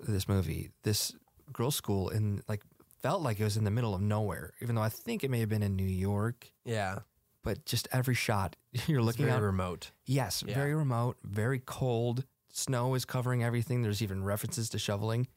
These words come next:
Speaker 2: I
Speaker 1: And
Speaker 2: don't
Speaker 1: this
Speaker 2: even know the location too, but I, for
Speaker 1: I
Speaker 2: some reason, I
Speaker 1: feel
Speaker 2: feel like it is East
Speaker 1: I
Speaker 2: Coast.
Speaker 1: feel like they, they
Speaker 2: Like, I got an
Speaker 1: mention
Speaker 2: East
Speaker 1: at
Speaker 2: Coast
Speaker 1: the
Speaker 2: vibe.
Speaker 1: beginning that the one priest is headed to Albany.
Speaker 2: Oh, okay.
Speaker 1: And it's, like, two hours. So I'm
Speaker 2: Okay.
Speaker 1: thinking it's still within New York. I mean, it could
Speaker 2: Yeah,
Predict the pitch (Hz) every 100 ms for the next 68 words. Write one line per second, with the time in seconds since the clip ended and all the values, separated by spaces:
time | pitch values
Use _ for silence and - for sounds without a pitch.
0 | - 135 135 151 101 95 95 95 95 95
1 | 90 98 101 95 95 - 104 104 120 -
2 | 131 180 170 202 262 - - 220 185 139
3 | 143 - 101 - 175 131 120 233 185 165
4 | 165 151 - 139 135 131 131 135 - 135
5 | 127 120 - 90 110 117 - 120 117 104
6 | 101 98 98 _ - - 104 101 107 107
7 | - 113 104 - - 98 92 - - -
8 | 101 98 107 123 143 156 156 _ - 101
9 | 101 98 98 - 117 120 107 110 - 131
10 | 113 113 131 139 - 92 131 120 90 180
11 | 185 170 160 160 156 - 123 - - -
12 | 135 131 131 113 101 95 104 170 185 -
13 | 107 107 104 - 90